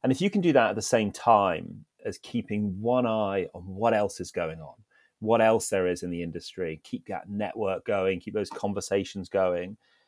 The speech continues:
then you can start to kind of jump at the right time from business to business into new challenges and bigger roles. And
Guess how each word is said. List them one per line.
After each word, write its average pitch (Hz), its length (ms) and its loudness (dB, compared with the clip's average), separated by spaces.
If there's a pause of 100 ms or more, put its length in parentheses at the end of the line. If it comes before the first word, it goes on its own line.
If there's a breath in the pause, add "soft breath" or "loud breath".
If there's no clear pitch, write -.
(320)
then 123 160 4
you 123 80 4
can 120 120 -2
start 120 380 2
to - 80 -10
kind 107 200 -2
of 98 120 -2 (460)
jump 127 440 4
at 104 100 -8
the 101 100 -4
right 90 260 0
time 92 360 -4
from 92 180 -8
business 95 340 -4
to 95 100 -10
business - 720 -4
into 98 580 0 (320 soft breath)
new 139 200 0
challenges 85 720 -4
and 90 160 -10
bigger 110 200 2
roles. 98 540 4
And 90 140 -6